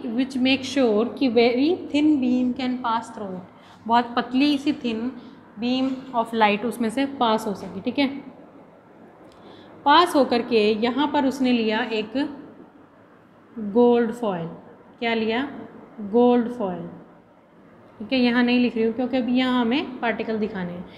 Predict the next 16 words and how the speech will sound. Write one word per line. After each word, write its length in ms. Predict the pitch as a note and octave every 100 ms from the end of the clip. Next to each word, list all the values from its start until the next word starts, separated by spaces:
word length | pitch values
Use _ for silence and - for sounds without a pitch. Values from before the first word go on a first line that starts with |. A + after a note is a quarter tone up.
| - A#3
ये 100 | A#3+
गोल्ड 360 | G#3 A3+ A3
फॉइल 300 | - G#3 F#3
है 140 | F3 F3
आपका, 260 | F3+ - - - - - -
ठीक 120 | B3+
है, 160 | C#4 A3
गोल्ड 280 | B3 B3+ B3+
फॉइल 280 | C#4 B3+ B3+
लिया 260 | B3 B3+
उसने, 240 | B3+ B3+ C4
यानी 300 | B3+ A#3+ B3+
सोने 300 | B3 A3+ G#3+
का, 140 | A3+
बहुत 460 | C#4 A3+ A#3 B3+ -
पतला, 280 | B3 A3+